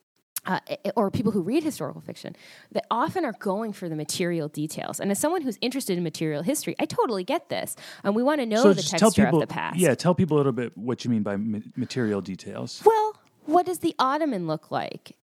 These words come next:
Speaker 1: What does the, what's this chest of drawers thing? What is she wearing, right? That's a big one. We love to know what women wore in the past. And,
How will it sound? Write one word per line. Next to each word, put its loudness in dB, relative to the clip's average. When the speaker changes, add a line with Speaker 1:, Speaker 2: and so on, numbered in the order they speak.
Speaker 1:
What 2
does -2
the, -2
what's -2
this -6
chest -2
of -6
drawers -2
thing? -4
What 4
is -2
she 0
wearing, 0
right? -2
That's -2
a 2
big 0
one. -2
We 0
love 0
to -4
know 2
what 0
women 2
wore 2
in -2
the -2
past. -6
And, 2